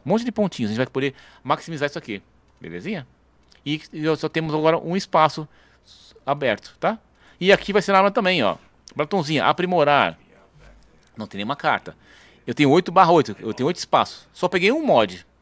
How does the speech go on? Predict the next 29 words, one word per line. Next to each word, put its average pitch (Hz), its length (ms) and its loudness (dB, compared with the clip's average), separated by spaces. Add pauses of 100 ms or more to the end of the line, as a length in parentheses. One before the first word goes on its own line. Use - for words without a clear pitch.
(160)
tá? 180 220 -2 (480)
Só - 100 -14
peguei 127 140 -4
um 196 60 -4
mod. 101 280 -2 (420)
Tem 269 160 2
mods 190 440 6
que - 140 -12
se-, - 160 -6
esses 135 200 -6
mods 151 220 2
são - 80 -4
essas 139 160 -8
cartinhas 135 420 0
que - 140 -12
são 156 300 -2
pra 135 220 -6
armas 113 520 -2
primárias, 160 580 -4 (520)
armas 131 200 -2
secundárias 143 600 0
e 170 80 -10
mods 135 280 -2
que - 100 -20
são 131 140 -12
para 135 140 -12
os 123 120 -12
seus 131 180 -10
personagens. 120 460 -10